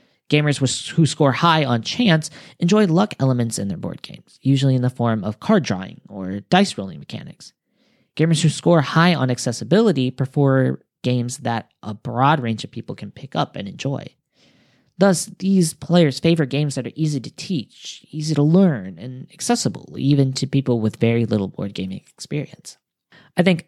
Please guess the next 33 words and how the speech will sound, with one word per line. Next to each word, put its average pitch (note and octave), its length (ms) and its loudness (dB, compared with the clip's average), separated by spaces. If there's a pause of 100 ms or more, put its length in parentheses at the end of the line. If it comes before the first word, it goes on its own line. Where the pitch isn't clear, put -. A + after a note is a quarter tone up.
accessibility B2+ 840 2
and A2 140 0
cooperation B2+ 480 0
tend A#2+ 160 -6
to A#2+ 80 -6
favor F3 260 0
those A2+ 220 0
high C3 300 2
in G#2 200 0
agreeableness, F#2 720 0
someone F3 400 -4
who E3 160 0
treasures F3 600 2
those A#2+ 260 2
relationships A2 840 -2
and A2+ 200 -4
often A#2 360 0
is G2 120 -4
conflict - 500 -4
averse. G#2 500 -2 (2250)
I A3+ 60 2
think D#4 120 2
it's B3 160 -2
easy F#3 280 4
to - 100 0
make C3 160 2
connections A2 500 -2
as - 180 -4
to - 100 -2
how A#2 160 2
certain - 260 -6
categories G#2 480 -6
are - 120 -12